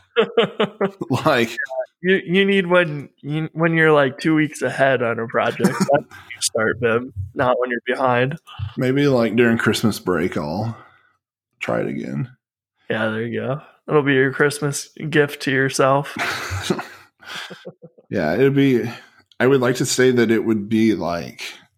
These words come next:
Speaker 2: cheaper than buying, like, a physical gift, but it'll cost me so much time and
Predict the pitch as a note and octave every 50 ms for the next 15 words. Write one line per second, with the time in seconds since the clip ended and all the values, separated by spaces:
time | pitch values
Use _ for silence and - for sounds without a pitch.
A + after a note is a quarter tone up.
0 | _ - - - A#2+ A2+ A2 A#2 A2+ A2 G#2+ G#2 G2+ G2 G2 G2 G2 G2 - _
1 | - - _ - G#2+ G2 G#2 G#2+ G2+ G#2 G#2+ F#2+ - - F#2+ G2+ G#2 - - A#2
2 | A2 A#2+ A#2+ A2+ A2 A2 - - _ - G#2 G2+ F#2+ G2 F2 E2+ - - _ _
3 | _ _ _ _ _ _ _ - - - _ _ _ - - - - - - -
4 | _ _ _ - G#2 F#2 F2 - - A2+ - - - A2+ - - A#2+ A2 G2+ E2
5 | - - - - A2 G2 F#2 G2+ G2 F#2+ F2+ E2+ F#2 G#2+ G#2+ G#2+